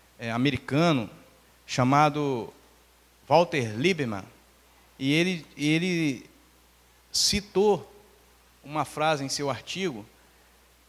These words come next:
que eu acho muito propício para esse momento. Ele diz assim: "Quando todos pensam da mesma maneira, é porque ninguém está pensando." Bem forte, né?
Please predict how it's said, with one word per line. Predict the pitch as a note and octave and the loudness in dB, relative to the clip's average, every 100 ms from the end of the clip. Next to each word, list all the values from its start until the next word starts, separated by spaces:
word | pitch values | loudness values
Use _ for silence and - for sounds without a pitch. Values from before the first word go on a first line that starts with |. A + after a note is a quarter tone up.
| _ | _
que | D#3+ | 0
eu | |
acho | F#3+ F#3+ G3+ | 0 0 -6
muito | A#3+ - | -6 -6
propício | G3+ F3+ - G3 F3 - - - | -6 -6 -6 -6 -6 -10 -14 -6
para | C#3 | -2
esse | D3 - C3+ | -2 -4 -4
momento. | A#2+ B2+ G#2+ - - _ _ - | -2 -2 -2 -8 -20 _ _ -8
Ele | C#3 D#3+ | -4 -4
diz | D#3 F3+ | -4 -2
assim: | F3+ - F3 D3+ G2+ - - _ | -2 -2 0 -2 -4 -12 -20 _
"Quando | F3+ G#3 G3+ | 0 0 -2
todos | - A#3+ C4+ A#3 - | 0 4 4 2 -4
pensam | - F#3+ G3 - E3+ | 0 2 2 0 0
da | E3 | 2
mesma | D#3+ G#3 A3 G3+ | 6 4 6 4
maneira, | F#3+ D#3 E3+ G#3 A3 G#3 - - _ _ _ - | 2 2 4 2 0 -4 -14 -20 _ _ _ -2
é | |
porque | D3+ C#3 - D#3 | -2 -2 -2 -2
ninguém | D3+ D3 | -2 -4
está | D#3+ - C#3+ | -4 -6 -8
pensando." | C#3 A#2+ - G#2+ F2+ - _ _ _ _ _ _ _ _ _ _ _ _ _ _ _ _ _ _ _ _ _ _ - - - _ _ _ _ _ _ - _ - | -8 -10 -10 -10 -14 -20 _ _ _ _ _ _ _ _ _ _ _ _ _ _ _ _ _ _ _ _ _ _ -20 -20 -20 _ _ _ _ _ _ -20 _ -2
Bem | D3+ | 0
forte, | F#3+ C#3 A2 - A2 | 0 0 0 -2 -8
né? | C3+ | -8